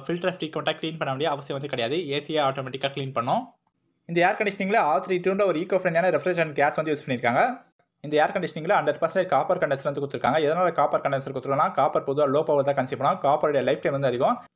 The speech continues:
ஏர்ல இருக்க மாய்ஸ்சர்ஸ்லாம் அப்சர்வ் பண்ணாம இருக்க நம்மளுடைய ரூம் வந்து ஃபாஸ்ட்டாக கூலிங் ஆகிறதுக்காக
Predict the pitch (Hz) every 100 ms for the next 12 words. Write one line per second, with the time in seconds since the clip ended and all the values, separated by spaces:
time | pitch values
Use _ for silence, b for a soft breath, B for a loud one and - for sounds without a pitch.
0 | 139 151 202 185 170 156 151 160 185 127
1 | 185 185 160 147 139 226 139 135 131 135
2 | 180 190 175 151 151 175 170 185 165 139
3 | - 156